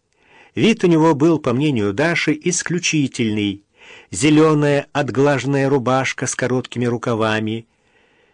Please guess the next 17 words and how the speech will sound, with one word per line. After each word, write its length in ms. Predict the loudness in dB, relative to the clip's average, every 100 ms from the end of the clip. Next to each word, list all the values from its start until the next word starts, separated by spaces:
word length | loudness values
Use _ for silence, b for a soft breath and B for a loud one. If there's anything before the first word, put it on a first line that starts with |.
| _ _
щегольские 760 | -2 0 2 2 0 0 2 2
светлые 520 | 2 2 2 4 4
брюки, 680 | 4 2 2 2 -2 -4 -4 _ _ _ _
лакированные 760 | -2 0 2 2 2 2 2 2
ботинки, 800 | 0 -2 0 0 0 -4 -8 -8 _ _ _ _ _ _ _ _
он 80 | 0
отряхнулся, 800 | 2 -2 -4 -4 -4 -4 -8 -8 -12 _ _ _ _
провел 480 | -2 2 4 4 2
рукой 400 | 2 2 2 2
по 160 | -2
чуть 280 | -2 0 0
смявшимся 760 | -2 -2 -2 -4 -6 -4 -4 0
брюкам 540 | 2 2 2 -4 -4 b b b
и 80 | -4
слегка 560 | -2 -2 -4 -2 -4 -4 -10
поклонился 680 | -6 -2 -2 -4 -4 -4
Даше. 500 | -4 -4 -4 -4 -6